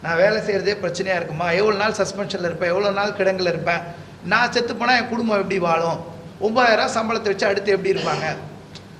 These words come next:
என்ன ஒரு துரதிருஷ்டம்னா, இந்த, இந்த டிபார்ட்மெண்ட்ல வேலை செய்யும் போது மருத்துவ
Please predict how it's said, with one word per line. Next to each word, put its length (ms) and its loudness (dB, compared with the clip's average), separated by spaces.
என்ன 100 2
ஒரு 140 2
துரதிருஷ்டம்னா, 460 -2
இந்த, 180 -8
இந்த 160 -2
டிபார்ட்மெண்ட்ல 600 -4
வேலை 200 2
செய்யும் 340 -4
போது 220 0
மருத்துவ 420 -2